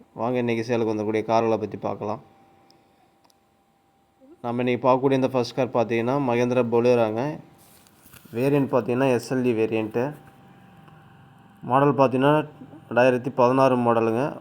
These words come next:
ஓனர் பார்த்தீங்கன்னா, ரெண்டு ஓனர் இதுக்கு முன்னாடி. காரோட ரன்னிங் கிலோமீட்டர் பார்த்தீங்கன்னா, ஒரு லட்சத்தி முப்பத்தாயிரம் ஓ-, முப்பத்தி ஆறாயிரம் ஓடி இருக்குங்க.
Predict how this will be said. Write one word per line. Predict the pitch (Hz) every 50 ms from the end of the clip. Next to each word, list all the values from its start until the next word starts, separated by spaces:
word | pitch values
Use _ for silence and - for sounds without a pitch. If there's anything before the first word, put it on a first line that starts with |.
| - -
ஓனர் | 110 117 123 120 120 - -
பார்த்தீங்கன்னா, | 113 104 110 110 123
ரெண்டு | 127 123 113 113 113
ஓனர் | 113 117 117 117 110 113
இதுக்கு | 107 104 107 113
முன்னாடி. | 107 107 110 113 113 113 117 139 165 - - - _ _ _ _ _ _ _ _ _ _ _ _ _ _ _ _ _ _ _ _ _ _ _ _ _ _ _ _ _ _ _ _ _ _ _ _ _ _ _ _ _ _ _ _ _ _ _ _ _ _ _ _
காரோட | - 117 120 127 127 127 127
ரன்னிங் | 120 120 123 127 123
கிலோமீட்டர் | 113 113 117 113 113 110 107 110
பார்த்தீங்கன்னா, | - 101 104 110 120 127
ஒரு | 123 123 120 123
லட்சத்தி | 123 - 131 135
முப்பத்தாயிரம் | 120 113 - 123 104 110 110 110 110 110
ஓ-, | 107 107 107 -
முப்பத்தி | - 110 104 - 123 107 123
ஆறாயிரம் | 113 110 113 113 117 120 120
ஓடி | 110 113 113 113
இருக்குங்க. | 107 107 104 107 107 120 139 151 156